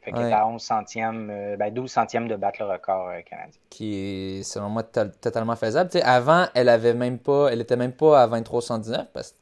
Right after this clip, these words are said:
Speaker 2: c'était Kimberly Hyacinthe qui avait le record. J'imagine qu'elle était
Speaker 1: Mhm.
Speaker 2: autour du vingt-quatre.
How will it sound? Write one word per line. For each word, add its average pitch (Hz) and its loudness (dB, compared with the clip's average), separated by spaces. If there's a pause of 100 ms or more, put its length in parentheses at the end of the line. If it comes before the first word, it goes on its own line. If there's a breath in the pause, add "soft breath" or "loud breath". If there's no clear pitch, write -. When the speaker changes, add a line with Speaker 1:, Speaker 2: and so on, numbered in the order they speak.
Speaker 2:
c'était - -12 (300 soft breath)
Kimberly 104 -2
Hyacinthe 143 -2
qui 151 2
avait 143 0
le 143 0
record. 180 -2 (400 soft breath)
J'imagine 107 -2
qu'elle 113 0
était 110 0
Speaker 1:
Mhm. 107 0
Speaker 2:
autour 120 -2
du 117 -10
vingt-quatre. 110 -2